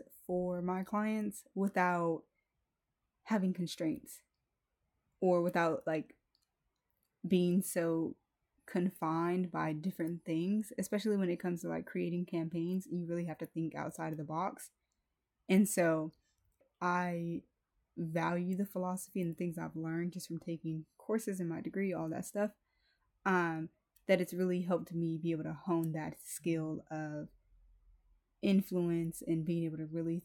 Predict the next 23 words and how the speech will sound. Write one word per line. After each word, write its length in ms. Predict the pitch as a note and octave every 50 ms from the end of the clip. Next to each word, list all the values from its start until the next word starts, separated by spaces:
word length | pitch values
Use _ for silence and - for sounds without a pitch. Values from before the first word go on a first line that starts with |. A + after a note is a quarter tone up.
| _
think 300 | - E3+ D#3+ E3 E3+ -
through 220 | - E3+ E3+ E3 D#3+
my 180 | D#3 D#3 D3+ D#3+ -
problems, 640 | - E3+ D#3 E3 E3+ G3+ G#3+ A3+ A3+ A3+ A3+ - - _ _ _ _ _ _ -
except 320 | G3 F#3 - D4+ D#4+ D4+ -
for 80 | B3
when 120 | G#3+ G3 F3+
I 60 | F3
get 160 | D#3+ E3 D#3+
nervous 420 | E3 E3+ E3 D#3 D#3 D#3 D#3 - -
because, 560 | E3 D#3+ E3+ D#3 D#3 D#3 D#3 D#3 D#3 D#3+ - -
I 40 | -
don't 220 | F3 E3+ D#3+ D#3 D3+
know, 200 | C#3+ - C#3+ D3+
it'd 160 | D#3+ D#3 D3+
just 160 | E3 D3 D3+
be 120 | D3+ C#3+
a 60 | C#3+ D#3
whole 240 | E3+ D3+ D3+ D3+ -
thing. 340 | - D3 B2+ - - - -
<laughs> 40 | _ - - - _ _ _ _
Um, 720 | - G#3 G3+ G3+ C4 A#3 - - G3+ A3+ G#3 G#3+ B3 A#3 -
but 360 | G#3+ F#3 E3+ E3+ E3+ - -